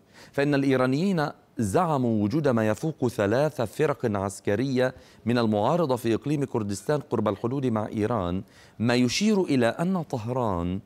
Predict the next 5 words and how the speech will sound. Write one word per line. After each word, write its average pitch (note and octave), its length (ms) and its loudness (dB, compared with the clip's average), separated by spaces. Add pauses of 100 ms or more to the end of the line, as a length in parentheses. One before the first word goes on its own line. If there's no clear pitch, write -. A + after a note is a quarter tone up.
(320)
تغرق D3 420 2
في - 140 -2
التضخيم E3+ 720 0
الذي G2+ 540 0 (580)
قد E2+ 220 -2